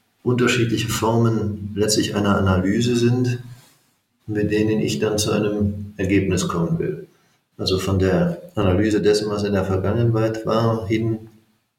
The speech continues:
bis zu dem Punkt, wo ich sage, aus der Se-, Analyse versuche ich in die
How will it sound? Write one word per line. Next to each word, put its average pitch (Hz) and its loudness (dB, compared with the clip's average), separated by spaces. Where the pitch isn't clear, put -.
bis - 0
zu 110 0
dem 104 2
Punkt, 110 -4
wo 104 -2
ich - -2
sage, 104 -2
aus 104 0
der 101 -4
Se-, 95 -2
Analyse 107 0
versuche 107 -2
ich - -6
in 107 -2
die 104 -4